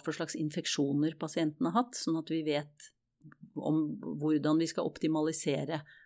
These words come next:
vaksinering før vi starter behandling. Sånn at vi gjør, gjør ganske mange ting. Ganske en stor, liksom, omfattende utredning før vi starter behandling.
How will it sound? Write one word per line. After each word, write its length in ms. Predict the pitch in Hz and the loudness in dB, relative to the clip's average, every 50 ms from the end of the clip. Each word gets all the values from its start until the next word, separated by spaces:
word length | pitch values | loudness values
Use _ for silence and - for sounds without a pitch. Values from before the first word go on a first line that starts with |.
| - | -6
vaksinering 800 | - 151 - - - - 165 165 160 147 139 147 147 151 160 165 | -4 -4 -2 -2 2 4 4 6 6 4 2 2 2 2 2 2
før 140 | - 165 151 151 | 2 0 0 0
vi 80 | 160 | 0
starter 320 | - - 180 151 147 - 147 | 0 2 2 2 2 0 -2
behandling. 540 | 160 160 156 147 147 - - 160 151 147 - _ - - - - - - - _ | -2 -2 0 0 -2 -2 -2 -2 -2 -4 -6 _ -20 -20 -20 -20 -20 -20 -16 _
Sånn 160 | - - 170 175 | -2 0 2 2
at 140 | 175 175 185 | 2 2 4
vi 140 | 185 180 165 | 4 6 6
gjør, 320 | 165 165 170 180 185 - - _ _ _ _ _ _ _ _ _ _ _ _ _ _ - - - | 6 6 6 4 2 0 -4 _ _ _ _ _ _ _ _ _ _ _ _ _ _ -4 -2 2
gjør 240 | 180 170 180 190 190 | 6 8 10 10 10
ganske 320 | 226 220 190 - - 180 | 10 8 8 6 4 2
mange 240 | 185 196 170 160 165 - | 4 4 4 4 4 6
ting. 240 | - 226 247 240 - - - - - - - _ _ _ - | 10 12 12 12 10 8 2 -8 -16 -20 -20 _ _ _ -8
Ganske 560 | 285 175 208 208 180 - - - - 208 196 196 196 196 196 - - 202 | 0 4 6 6 6 4 0 0 2 2 4 4 4 2 2 0 -2 -4
en 80 | 180 | -2
stor, 560 | 185 - - - - 185 175 175 190 196 190 | 0 0 0 0 0 0 0 2 2 2 2
liksom, 380 | 190 190 190 180 - 180 180 - | 2 2 0 0 0 0 0 0
omfattende 560 | 165 156 147 147 143 - 170 165 - - 185 185 | 2 2 2 0 2 2 2 2 2 0 0 2
utredning 760 | 165 160 151 151 - 156 156 151 143 160 170 180 196 190 180 - - - - - - | 2 0 0 0 0 0 0 0 2 0 0 0 0 -2 -4 -6 -8 -10 -12 -6 0
før 340 | 175 165 160 160 156 156 151 | 2 4 4 4 4 4 2
vi 80 | 180 175 | 2 2
starter 320 | - 185 165 151 - 147 | 2 0 0 0 0 -2
behandling. 460 | 156 160 151 143 147 143 185 202 180 | -2 -2 -2 -2 0 2 2 2 2